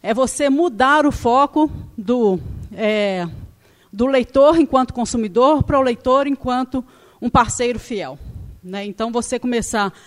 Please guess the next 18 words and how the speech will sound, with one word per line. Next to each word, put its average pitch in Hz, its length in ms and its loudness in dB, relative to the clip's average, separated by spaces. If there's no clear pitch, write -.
a 214 100 -2
prestar 277 440 0
mais 285 180 -2
atenção 254 460 -4
nos 240 140 -2
dados 262 460 -2
que 269 60 -6
esse - 160 -8
cara 214 280 -4
gera, 233 420 0
quando 240 180 -2
ele 233 140 0
entra 262 180 -2
na 233 120 -4
sua 196 200 -2
página, 262 480 2
quais 226 300 -4
os - 220 -10